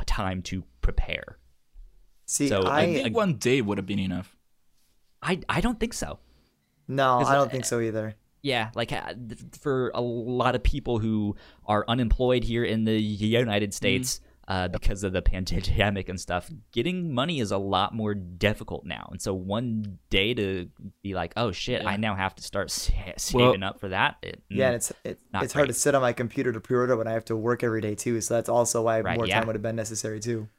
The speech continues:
Speaker 1: Yeah.
Speaker 3: Well, look at it this way. Pre-orders did sell out.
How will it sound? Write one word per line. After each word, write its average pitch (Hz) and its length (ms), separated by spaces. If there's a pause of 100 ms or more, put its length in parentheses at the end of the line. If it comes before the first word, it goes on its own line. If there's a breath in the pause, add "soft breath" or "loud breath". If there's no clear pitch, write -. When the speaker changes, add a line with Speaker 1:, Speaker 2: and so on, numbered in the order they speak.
(260)
Speaker 1:
Yeah. 101 200
Speaker 3:
Well, 123 400
look 135 220
at 214 80
it 139 300
this - 280
way. 107 440 (540)
Pre-orders 147 560
did 110 340
sell 107 260
out. 92 260